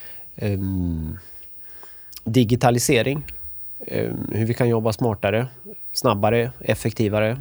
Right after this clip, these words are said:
och tillsammans också då, eh, i branschen som helhet. Det är ju ett, eh, ett ganska brett område, men vi vill gärna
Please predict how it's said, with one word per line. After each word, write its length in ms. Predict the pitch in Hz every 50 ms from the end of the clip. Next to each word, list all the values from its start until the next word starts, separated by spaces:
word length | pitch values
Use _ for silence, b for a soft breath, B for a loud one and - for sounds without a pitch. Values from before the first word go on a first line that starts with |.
| 131 -
och 80 | - -
tillsammans 460 | - 120 - 113 92 98 101 104 -
också 200 | - - - - 92
då, 80 | 95 - B B B B B B B B B B B B - 104
eh, 220 | 107 110 104 104 98
i 140 | 104 110 110
branschen 320 | 101 110 104 101 - 104
som 140 | 95 - 101
helhet. 320 | 104 110 101 107 117 107 -
Det 100 | - 135
är 240 | 135 139 139 139 139
ju 180 | 135 135 131 127
ett, 260 | 123 - - - -
eh, 240 | 120 117 117 113 110
ett 300 | 107 101 - 110 - -
ganska 280 | - 117 101 101 - 107
brett 440 | 98 - 147 147 - - _ - -
område, 440 | 110 104 98 95 87 85 85 90
men 160 | 92 98 104 104
vi 140 | 110 120
vill 180 | 120 123 127 123
gärna 420 | 131 123 113 107 117 127 123 120